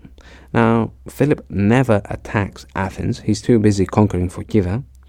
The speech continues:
with the help from s-, some cities in Viotia. Phocida is conquered easily. They've been through a lot, you know, can't really blame them. Philip then sends ambassadors to Athens. He asks them to send people to be present during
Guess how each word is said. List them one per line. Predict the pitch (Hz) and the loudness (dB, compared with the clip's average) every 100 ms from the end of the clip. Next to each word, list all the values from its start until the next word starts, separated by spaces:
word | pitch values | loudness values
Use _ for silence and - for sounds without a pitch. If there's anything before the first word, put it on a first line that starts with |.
| - - - - | -20 -20 -20 -8
with | - 104 | 0 2
the | 98 | 2
help | 98 104 | 0 -2
from | - 95 | -2 -4
s-, | 92 - - | -4 -8 -6
some | - 98 - | 0 0 0
cities | - 101 98 95 - | -2 -2 0 -4 -4
in | 101 95 | -6 -6
Viotia. | - 98 87 87 113 92 101 139 - - - - - - | -4 -4 -4 -2 0 0 -2 -6 -14 -20 -20 -20 -20 -20
Phocida | - - 104 139 135 | -4 0 2 4 4
is | 127 | 4
conquered | - - 117 107 95 - | 4 4 6 6 0 -2
easily. | - 117 131 131 131 131 | 0 2 4 4 6 6
They've | 104 90 | 4 0
been | 104 104 | 2 0
through | - 92 | 0 -2
a | 90 | 2
lot, | 113 120 - - | 2 0 -4 -8
you | - | -4
know, | 92 117 - | -2 -4 -6
can't | - 98 | -2 0
really | 90 87 | 0 0
blame | 107 117 123 | 4 4 4
them. | 127 131 - - - | 2 -2 -8 -20 -20
Philip | - 139 123 | -2 2 4
then | 120 117 | 6 4
sends | 117 - 117 104 | 4 4 6 6
ambassadors | 98 98 117 - 104 95 | 4 4 2 2 -2 -2
to | - 95 | -4 -6
Athens. | - 113 120 135 139 156 - | -2 0 0 2 2 0 -4
He | - 104 | -2 2
asks | 104 113 - - - | 2 2 -2 -14 -10
them | 98 98 104 98 - - | -4 0 2 0 -6 -12
to | - | -10
send | 92 - 104 92 | -6 0 0 2
people | 107 104 101 92 | 0 0 0 -4
to | - | -4
be | 90 87 | -4 -4
present | - - 104 92 87 - | -4 2 2 2 -4 -4
during | 98 95 90 85 | -4 -2 -2 -4